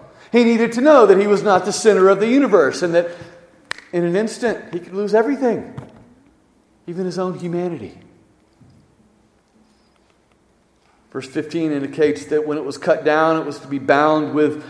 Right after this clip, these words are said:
a band of iron and bronze. This suggests a reversal of the treatment that had been given to Israel, taking them into exile, fettering them. And the ancient church father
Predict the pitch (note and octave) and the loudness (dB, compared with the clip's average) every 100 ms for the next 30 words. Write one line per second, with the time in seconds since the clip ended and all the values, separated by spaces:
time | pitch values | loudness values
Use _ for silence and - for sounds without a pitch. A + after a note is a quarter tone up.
0 | - - C#3 - D3+ E3 C#3 A#2 A#2 C3+ | -12 -4 -2 0 2 4 2 0 2 2
1 | B2+ C3 C#3+ D#3 D3 C#3+ D3 B2 C#3+ D#3 | 2 -2 0 2 0 -2 -6 2 4 6
2 | D#3 C#3 A#2 B2+ D3+ - - - - - | 6 2 0 -4 -4 -6 -16 -20 -20 -20
3 | - C#3+ C3 E3 D#3+ D#3+ D3 C#3 E3 F#3+ | -8 -6 2 2 2 0 0 4 6 6
4 | - F3+ D3 C#3+ D3+ D3+ - A3+ F#3 D3+ | 4 4 4 2 0 -4 -2 -2 0 -6
5 | D3+ D#3 E3 E3 F3 G3+ A3 C4 D4 A3 | -2 -2 -2 2 2 2 0 0 0 6
6 | E3 G2 D#2+ - - - D#3 D#3 G3+ G#3+ | 6 6 0 -8 -18 -6 -6 -4 -2 0
7 | B3 B3 A#3+ G#3 A3 G#3 C#3 A2+ F#2+ - | 0 4 4 4 2 2 4 4 0 -2
8 | F3 F#3+ F#3+ F3 C3 D#3+ C3 F#2+ E2 - | 0 2 2 0 0 0 0 -4 -10 -18
9 | - - _ _ _ _ _ _ _ _ | -20 -20 _ _ _ _ _ _ _ _
10 | _ _ _ _ _ _ _ _ _ _ | _ _ _ _ _ _ _ _ _ _
11 | _ G#2 G#2+ C3 C3+ A#2+ - - - C#3 | _ -12 -6 -4 -6 -10 -14 -20 -2 -2
12 | C3 - C3 B2+ A#2+ A2 - | -2 2 6 6 6 0 -2